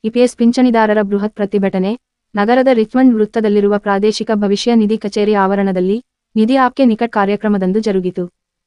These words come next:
ಸಂಯಮ, ಶಿಸ್ತು ಮತ್ತು ಶಾಂತಿಗೆ ಹೆಸರಾದ ಕೆ ಎಸ್ ಆರ್ ಟಿ ಸಿ, ಬಿ ಎನ್ ಟಿ ಸಿ ಹಾಗೂ ಇತರೆ ಹತ್ತಾರು ಕಂಪನಿಗಳ ನಿವೃತ್ತರ ನೌಕರರು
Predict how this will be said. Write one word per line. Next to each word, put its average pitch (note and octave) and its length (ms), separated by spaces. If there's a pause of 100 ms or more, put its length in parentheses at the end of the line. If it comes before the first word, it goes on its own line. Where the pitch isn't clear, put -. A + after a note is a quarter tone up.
(300)
ಸಂಯಮ, B3 300
ಶಿಸ್ತು B3+ 320
ಮತ್ತು A#3 280
ಶಾಂತಿಗೆ G#3+ 460
ಹೆಸರಾದ G#3 460
ಕೆ G3 140
ಎಸ್ G3 140
ಆರ್ G3+ 160
ಟಿ F#3+ 160
ಸಿ, G3+ 100 (280)
ಬಿ G#3+ 80
ಎನ್ B3 160
ಟಿ C#4 60
ಸಿ D4 140
ಹಾಗೂ G#3+ 320
ಇತರೆ G#3+ 300
ಹತ್ತಾರು A#3 440
ಕಂಪನಿಗಳ G#3 520
ನಿವೃತ್ತರ G3+ 420
ನೌಕರರು F#3+ 540